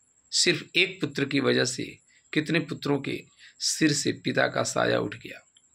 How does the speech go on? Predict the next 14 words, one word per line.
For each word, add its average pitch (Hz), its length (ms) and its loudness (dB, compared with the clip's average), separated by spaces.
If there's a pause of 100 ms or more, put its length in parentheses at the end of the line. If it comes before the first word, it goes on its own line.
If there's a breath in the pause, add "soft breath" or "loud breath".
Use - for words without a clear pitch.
कितने 131 300 0
औरतों 123 340 0
के 123 140 -2
मांग 120 220 0
से 123 140 -4
सिंदूर 117 380 -2
मिट 113 200 -6
गया। - 200 -10 (640 soft breath)
शायद 131 400 4 (460 soft breath)
विदुर 151 320 6
जी 160 140 6
की 160 160 2
वो 143 80 8
बात 139 400 4